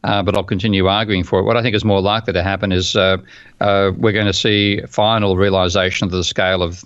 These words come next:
what climate change we're into, and then at that point there'll be money thrown at, uh, attempting to do dramatic, uh, dramatically re-, reduce our carbon footprint. And when you do that,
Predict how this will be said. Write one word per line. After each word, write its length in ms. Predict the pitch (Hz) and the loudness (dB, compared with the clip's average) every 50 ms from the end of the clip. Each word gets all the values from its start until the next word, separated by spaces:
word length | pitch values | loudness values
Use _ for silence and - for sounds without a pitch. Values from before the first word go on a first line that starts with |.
| - | -8
what 160 | - 98 95 - | -6 -6 -6 -4
climate 340 | - 110 107 98 98 98 | -2 -2 0 0 -2 -4
change 320 | 98 - 92 87 85 82 90 | -4 -4 -4 -4 -2 -2 -2
we're 60 | 90 | 0
into, 320 | 87 92 90 - 101 95 92 | 0 0 0 0 0 0 2
and 120 | 90 87 | 2 2
then 140 | 98 101 98 | 0 0 0
at 120 | 92 85 | -2 -2
that 200 | 95 92 98 95 | -2 -4 -4 -4
point 320 | - - 95 87 85 82 - _ - - - - - _ _ | -4 -2 0 0 0 -2 -4 _ -20 -20 -20 -20 -20 _ _
there'll 140 | - 101 90 | -2 -2 0
be 140 | 92 95 92 | 2 2 2
money 260 | 90 92 95 92 90 | 2 2 0 0 -2
thrown 380 | 87 - - 95 90 92 90 90 | -4 -2 -2 0 0 0 0 0
at, 260 | 90 - - - - | -2 -4 -4 -2 0
uh, 220 | 90 87 85 87 90 - _ - - | 2 2 2 0 -2 -6 _ -12 -8
attempting 480 | - - - - 104 92 95 95 90 | -6 -6 -4 -4 -4 -4 -2 -2 0
to 160 | 92 87 90 82 | 0 0 0 0
do 160 | 98 95 87 | 0 0 0
dramatic, 640 | 80 - 101 87 87 90 90 85 82 - - - - _ - - _ _ - | 0 0 0 2 2 0 0 -2 -4 -6 -8 -18 -20 _ -20 -20 _ _ -2
uh, 240 | 90 90 87 87 87 - - 269 262 - - - - 190 | 0 2 2 2 0 -2 -6 -10 -12 -12 -12 -14 -14 -8
dramatically 560 | - - 113 95 95 92 92 92 - 101 87 | -2 0 2 2 2 2 0 -2 0 -2 -2
re-, 180 | 82 92 - - | 0 -2 -2 -2
reduce 440 | 98 92 85 - 104 101 92 - | 0 0 0 0 0 0 0 0
our 120 | - 85 82 | 0 -2 -2
carbon 360 | - 95 92 85 85 90 82 | -2 -2 -2 0 0 -2 -2
footprint. 460 | - - 101 95 - - 92 90 - - | 0 -2 -2 -2 0 -2 -2 -2 0 -2
And 100 | 98 95 | 0 2
when 120 | 92 92 | 2 2
you 80 | 92 90 | 2 0
do 220 | 87 - 95 92 | 2 2 2 2
that, 280 | 90 92 90 90 - | 2 2 0 0 -2